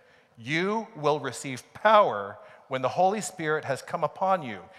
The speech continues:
and you will be my witnesses in Jerusalem and all Judea and Samaria and to the end of the earth." And then the rest of the story talks about Jesus blessing his disciples,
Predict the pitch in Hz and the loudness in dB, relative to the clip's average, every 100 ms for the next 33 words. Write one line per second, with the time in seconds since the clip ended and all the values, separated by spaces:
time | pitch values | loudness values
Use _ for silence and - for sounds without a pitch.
0 | - - 131 147 170 180 156 143 156 165 | -14 -6 -6 -4 -4 -2 2 2 0 -6
1 | 147 160 123 107 113 151 185 208 220 226 | -8 -8 -8 -10 -8 -6 -6 -6 -6 -8
2 | - - - 117 113 117 113 113 143 175 | -18 -20 -12 -4 0 0 -2 -8 -4 -2
3 | 202 - - 117 - 123 139 165 180 185 | -2 -6 -12 -10 -8 -2 0 2 0 -2
4 | 185 - - 110 110 123 131 139 131 123 | -6 -18 -18 -16 -12 -6 -4 -4 -6 -4
5 | 92 - - - _ _ _ _ _ - | -6 -10 -20 -20 _ _ _ _ _ -20
6 | - - - 139 160 160 151 170 165 170 | -20 -16 -4 0 0 0 2 2 0 -8
7 | 131 165 147 147 139 - - - _ _ | -6 0 2 2 -2 -14 -20 -20 _ _
8 | _ _ _ _ _ _ _ _ _ - | _ _ _ _ _ _ _ _ _ 2
9 | 160 156 165 151 151 147 - - - - | 2 2 2 4 4 2 -10 -18 -20 -20
10 | _ 123 160 160 123 113 160 170 175 147 | _ -8 -6 -6 -6 2 2 2 -8 -8
11 | 160 160 143 143 139 135 - | -4 4 4 4 -2 -4 -10